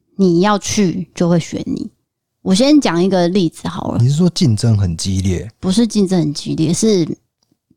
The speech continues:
Speaker 1: 嗯，我不知道怎么讲，我先讲这例子给你听，你听听看。
Speaker 2: 嗯。
Speaker 1: 反正就是某间很知名的大饭店。好。
Speaker 2: 直接讲出来，名字，名字直接讲出来。
Speaker 1: 嗯，嗯，嗯。
Speaker 2: <laughs> 好无聊的梗。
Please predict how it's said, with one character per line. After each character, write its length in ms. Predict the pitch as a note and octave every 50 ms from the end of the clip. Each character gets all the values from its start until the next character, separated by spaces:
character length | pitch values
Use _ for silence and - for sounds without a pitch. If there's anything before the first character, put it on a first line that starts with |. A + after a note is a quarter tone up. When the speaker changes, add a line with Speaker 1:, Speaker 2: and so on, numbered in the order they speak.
| _ _ _
Speaker 1:
嗯， 760 | - F3 E3+ E3 D#3+ D#3+ D#3+ D#3+ D#3+ D#3+ D#3 D#3 D#3 D#3 - - - _ _ _ _ _ _ _ - -
我 60 | E3+
不 40 | F#3
知 60 | G#3
道 40 | B3+ A#3+
怎 60 | G3+
么 60 | F#3
讲， 140 | E3 E3+ E3
我 60 | E3+
先 140 | F#3+ C#4+ C#4
讲 180 | A#3+ F3 F3 F3
这 80 | A3
例 140 | A3+ A3+ G#3+
子 100 | E3 E3
给 100 | D#3 F3 D#3
你 80 | E3
听， 240 | - E3+ D3+ D3+ D3+
你 40 | D3+
听 140 | E3 F3+ F#3
听 120 | F3+ F3
看。 160 | E3 F3 D#3 D#3
Speaker 2:
嗯。 160 | C3 G#2+ F2+ F#2 - - - -
Speaker 1:
反 140 | G#3 A3+
正 120 | B3+ C#4+ C#4
就 40 | C#4
是 240 | C#4+ C#4 C4+ B3+ A3+ F#3+ E3+
某 320 | D#3 E3+ F#3 F3+ E3+ E3
间 400 | D#3+ - G#3 G3+ G3 G3+ G#3 G#3 -
很 180 | - F3+ D3+ D3
知 240 | - - G3 G#3 G#3
名 180 | G3 F3 D#3
的 100 | D3 D3+ D3+
大 220 | - F3 D3+ D3+
饭 220 | - - D3+ A2 - -
店。 220 | C3+ A2+ - - - - _ _ _ _ _ _ _ _ _ _ _ -
好。 100 | - -
Speaker 2:
直 80 | A2+
接 100 | A#2+ C3
讲 220 | B2 - F#2 F2 G2
出 140 | - - A#2+
来， 100 | G2+ E2+
名 180 | E2+ F#2 G#2+ G#2+
字， 140 | F#2+ F#2 D#2+
名 180 | F#2+ A#2+ D3 C3+
字 100 | A2 G2+
直 120 | F2 A2
接 100 | C3 C3
讲 180 | A2+ - F#2+ G2
出 100 | F#2+ G#2
来。 140 | F#2 - - -
Speaker 1:
嗯， 400 | B3+ C4+ D4+ D#4+ D4 A3+ F#3 E3+ F3
嗯， 240 | E3 F3 E3 D#3+ E3
嗯。 140 | D#3+ D3 D3+ - - - - - - - - - - - - - -
Speaker 2:
<laughs> 760 | - - - E5+ - - D#5+ - - - - - - - - -
好 100 | G#2+ A#2
无 200 | A2+ G#2 A2 D3
聊 160 | E3 C#3+ G2+ G#2+
的 80 | G#2+ G#2
梗。 180 | - - G2